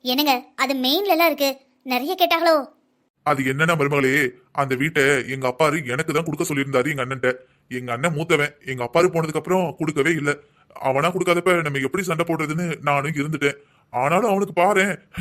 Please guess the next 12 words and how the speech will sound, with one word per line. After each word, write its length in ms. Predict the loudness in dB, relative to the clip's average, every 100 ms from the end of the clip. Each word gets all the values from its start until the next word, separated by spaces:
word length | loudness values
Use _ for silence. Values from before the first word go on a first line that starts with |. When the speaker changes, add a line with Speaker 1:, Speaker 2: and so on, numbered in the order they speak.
| 0
Speaker 2:
எனக்கு 220 | 0 -2
கொடுக்க 220 | -4 -4
சொன்ன 160 | -2 0
சொத்தை 380 | 0 2 0 -2
சும்மா 280 | -8 -6 -4
கொடுக்க 240 | -2 -2 -2
மனசே 340 | -2 -2 0
இல்ல. 260 | 0 -2 -4 _ _ -4
ஏதோ 260 | 0 2
அவன் 180 | 2 0
கட்டின 260 | -2 -2 -2
மாதிரி 500 | -2 0 0 0